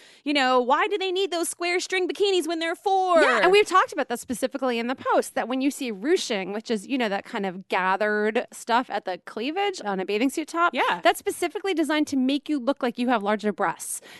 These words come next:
Speaker 2: And whenever I
Speaker 1: Yeah.
Speaker 2: see that on a, like, a three-year-old suit, I'm always like, "Why did little girls need ruching on their bathing suits?" So, yeah, we've talked about those very specific trends. Or
Speaker 1: Mm-hmm.
Speaker 2: sometimes there's, like,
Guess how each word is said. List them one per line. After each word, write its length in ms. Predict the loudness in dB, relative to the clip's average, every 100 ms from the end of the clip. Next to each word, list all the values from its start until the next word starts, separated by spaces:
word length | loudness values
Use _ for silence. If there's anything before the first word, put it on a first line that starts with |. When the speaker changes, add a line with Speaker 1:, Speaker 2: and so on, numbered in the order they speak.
| -2
Speaker 2:
And 120 | 2
whenever 280 | 4 4 2 2
I 120 | 0
Speaker 1:
Yeah. 100 | 0
Speaker 2:
see 100 | 2
that 180 | 2 2
on 100 | 2
a, 100 | 0
like, 200 | 0 -2 -2
a 120 | -6 -6 -10
three-year-old 520 | -4 2 4 4 0
suit, 320 | -6 -2 -2
I'm 140 | -2 -2
always 160 | -2
like, 160 | -4 -4
"Why 180 | -2 0
did 120 | -2 -6 -10
little 160 | -8
girls 320 | -4 -2 0
need 240 | 0 0 2
ruching 300 | 2 2 -2
on 60 | -2
their 100 | -2
bathing 220 | 0 -2
suits?" 240 | -4 -10 -16 -8
So, 120 | 0
yeah, 60 | 4 4
we've 160 | 4 -2
talked 260 | -4 -2
about 180 | -2 0
those 180 | 2 2
very 200 | 0 -2
specific 580 | -4 -10 -6 -6 -6 -10
trends. 380 | -6 -2 -2 2
Or 200 | 6 6
Speaker 1:
Mm-hmm. 120 | 6
Speaker 2:
sometimes 340 | 2 2 2 2
there's, 220 | -2 -2
like, 320 | -2 -4